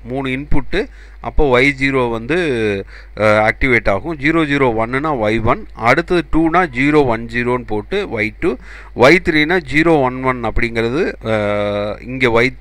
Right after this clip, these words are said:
அ, ஒய் த்ரீ, ஒய் ஃபோர்னா ஒன் ஜீரோ ஜீரோ, ஒய் ஃபோர், அ, ஒய் ஃபைவ்னா ஒன் ஜீரோ ஒன்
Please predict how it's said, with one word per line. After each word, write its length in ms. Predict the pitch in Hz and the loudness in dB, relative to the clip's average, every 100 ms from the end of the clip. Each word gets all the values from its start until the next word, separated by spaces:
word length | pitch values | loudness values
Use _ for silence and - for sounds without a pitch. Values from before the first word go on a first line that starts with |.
| 110 | -6
அ, 100 | 117 113 110 110 107 | -2 -2 -2 -4 -2
ஒய் 140 | 117 131 - | -2 -2 -4
த்ரீ, 160 | 151 226 - - - | -4 -6 -16 -16 0
ஒய் 260 | 117 175 208 | 6 6 6
ஃபோர்னா 440 | 185 165 107 202 160 | 6 6 4 2 4
ஒன் 260 | 127 147 135 | 4 2 0
ஜீரோ 240 | 131 120 | 2 2
ஜீரோ, 420 | 110 110 160 202 - - | 2 2 2 0 -6 -8
ஒய் 260 | 104 110 117 - | 0 2 6 8
ஃபோர், 160 | 147 196 - - - 104 | 8 6 -2 -14 -8 0
அ, 340 | 113 113 110 | 4 4 2
ஒய் 300 | 110 151 208 - | 4 4 4 4
ஃபைவ்னா 360 | 156 139 170 | 2 4 0
ஒன் 220 | 131 127 139 | 0 -2 -2
ஜீரோ 300 | 139 131 117 | 0 2 2
ஒன் 280 | 113 117 | 0 -2